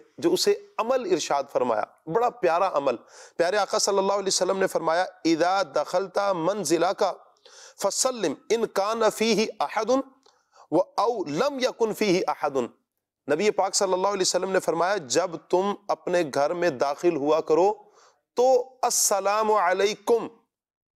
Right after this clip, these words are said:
ये कह लिया करो, घर में कोई हो या ना हो, सलाम कह लिया करो।" अल्लाह अकबर। फिर आका करीम सल्लल्लाहु अलैहि वसल्लम ने फरमाया, "फिर मुझ पर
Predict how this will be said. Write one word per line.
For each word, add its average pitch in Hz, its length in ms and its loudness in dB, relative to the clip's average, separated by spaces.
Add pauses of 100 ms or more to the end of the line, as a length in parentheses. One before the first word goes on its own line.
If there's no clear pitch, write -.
(140)
ये 165 140 4
कह 175 180 0
लिया 185 220 0
करो, 147 340 -2 (320)
घर 151 320 -2
में 208 140 2
कोई 202 200 0
हो 175 760 0 (200)
या 214 280 -2
ना 196 120 -2
हो, 123 360 -4
सलाम 185 320 0
कह 165 140 2
लिया 131 220 0
करो।" - 260 -4 (340)
अल्लाह 123 220 0
अकबर। 107 420 -6 (480)
फिर - 500 -2
आका 151 220 -2
करीम 175 240 0
सल्लल्लाहु 165 440 2
अलैहि 170 80 0
वसल्लम 160 260 -4
ने 156 100 2
फरमाया, 147 360 0
"फिर 165 220 0
मुझ 160 220 0
पर 175 220 -2